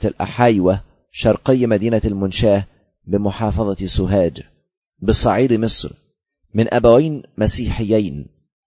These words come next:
كانا يعملان بالفلاحة ورعاية الأغنام، فربياه في مخافة الله وعلماه الكتب المقدسة.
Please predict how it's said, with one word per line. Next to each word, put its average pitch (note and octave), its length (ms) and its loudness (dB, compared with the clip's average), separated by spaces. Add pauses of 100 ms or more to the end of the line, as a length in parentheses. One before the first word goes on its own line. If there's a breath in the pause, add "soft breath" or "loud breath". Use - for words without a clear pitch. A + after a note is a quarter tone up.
(100)
كانا G#2 440 2
يعملان G2+ 600 0
بالفلاحة G2+ 720 0 (360)
ورعاية G2 600 2
الأغنام، F#2+ 600 -2 (760)
فربياه A2 680 4
في A#2 200 -2
مخافة G#2+ 500 -2
الله F#2 340 -4 (560)
وعلماه F#2+ 640 0
الكتب G#2+ 440 0
المقدسة. G2 800 0